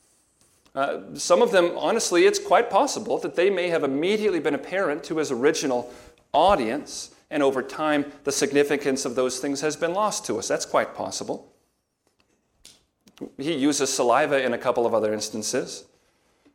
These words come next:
Um, I would point some things out here about this. In this case, he takes that saliva and mixes it in his hands with dirt to make a paste. Another word for that is kneading,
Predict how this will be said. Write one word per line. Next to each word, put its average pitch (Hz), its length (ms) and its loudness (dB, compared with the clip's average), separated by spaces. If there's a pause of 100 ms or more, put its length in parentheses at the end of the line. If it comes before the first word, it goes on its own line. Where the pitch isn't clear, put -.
(540)
Um, 120 480 -2
I 143 80 4
would 143 180 4
point 175 180 0
some 127 140 -2
things 123 240 0
out 247 200 4
here 117 160 2
about 104 320 -2
this. 160 280 0
In 139 180 0
this - 200 0
case, 143 400 2
he 143 120 0
takes 170 380 -4
that 131 200 2
saliva 127 640 4
and 117 220 -2
mixes 143 420 -4
it 120 180 -4 (280)
in 120 140 -4
his 113 160 0
hands 143 360 0
with 117 280 -6
dirt 151 300 4
to 123 60 -8
make 117 200 -4
a 135 40 -12
paste. - 580 -8 (280)
Another 131 280 2
word 160 320 2
for 120 140 -6
that 117 240 2
is 110 220 -4 (140)
kneading, 120 840 -2